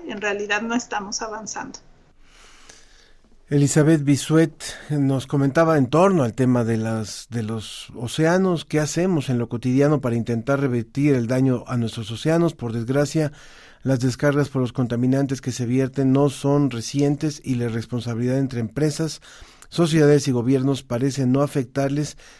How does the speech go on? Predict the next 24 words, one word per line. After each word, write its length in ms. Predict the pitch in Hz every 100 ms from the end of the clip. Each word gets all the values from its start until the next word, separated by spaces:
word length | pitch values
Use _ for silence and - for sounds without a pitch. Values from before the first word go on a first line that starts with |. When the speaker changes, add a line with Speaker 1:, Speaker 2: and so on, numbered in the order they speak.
| _
Speaker 2:
mientras 400 | 143 135 135 123
el 120 | 127
daño 280 | 131 151 147
no 140 | 135
se 160 | 135 151
presente 580 | - 117 139 131 135 135
en 100 | 135
sus 260 | - 127 113
domicilios. 760 | 113 110 101 120 98 95 - - - - -
Nos 180 | 135 -
queda 180 | 175
un 80 | 165
minuto. 440 | 151 143 139 113 - _ _ _ _ _
¿Qué 160 | - 170
hacer 540 | 170 - 160 131 - _ _ - -
como 260 | 135 139
ciudadanos? 680 | 131 143 139 139 147 151 143
¿Qué 100 | -
hacer 380 | 143 131 143 135
en 160 | 135 127
lo 60 |
Speaker 1:
¿Qué 60 | 202
po- 60 | -
Speaker 2:
particular? 640 | 135 - 139 - 127 104